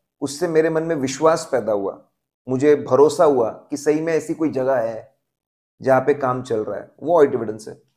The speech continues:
डॉक्यूमेंट देखा, वो ऑडिट एविडेंस है। पूछा मैंने एम्प्लॉइज को कितने लोग काम करते, क्या काम करते, उन्होंने जवाब दिया, उससे मेरे मन में भरोसा आया,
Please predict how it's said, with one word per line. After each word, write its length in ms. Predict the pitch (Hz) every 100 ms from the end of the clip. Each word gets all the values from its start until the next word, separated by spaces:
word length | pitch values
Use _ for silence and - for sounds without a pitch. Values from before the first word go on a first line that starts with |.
| _ _ _ _ _ -
डॉक्यूमेंट 600 | 117 139 143 170 170 147
देखा, 220 | 135 131
वो 240 | 117 131
ऑडिट 140 | 165 143
एविडेंस 380 | 123 117 117 127
है। 60 | 120 _ _ _ _ _ _ _ 151
पूछा 320 | 156 165 196
मैंने 260 | 160 127 117 -
एम्प्लॉइज 500 | 135 127 139 143 143
को 160 | 143 117
कितने 360 | - 143 143 165
लोग 200 | 156 156
काम 200 | 135 131
करते, 240 | 127 120
क्या 240 | 151 156 147
काम 280 | 147 131 123
करते, 240 | 123 -
उन्होंने 220 | 123 131 123
जवाब 360 | 117 131 127
दिया, 240 | 113 104 - _
उससे 240 | 131 -
मेरे 160 | 160 156
मन 120 | 156
में 260 | 160 151 104
भरोसा 400 | 127 127 131 165
आया, 220 | 117 101